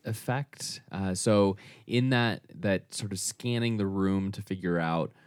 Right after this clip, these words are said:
what people want and desire, the thing that they're looking for is, "What do I need to be in order for, in order to receive the acclaim, the attention that I'm looking for?" So they will actually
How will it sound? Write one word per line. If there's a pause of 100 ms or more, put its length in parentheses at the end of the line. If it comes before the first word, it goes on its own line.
(380)
what
people
want
and
desire,
the
thing
that
they're
looking
for
is, (680)
"What
do
I
need
to (180)
be
in
order (200)
for, (220)
in
order
to (120)
receive
the
acclaim,
the
attention
that
I'm
looking
for?"
So
they
will
actually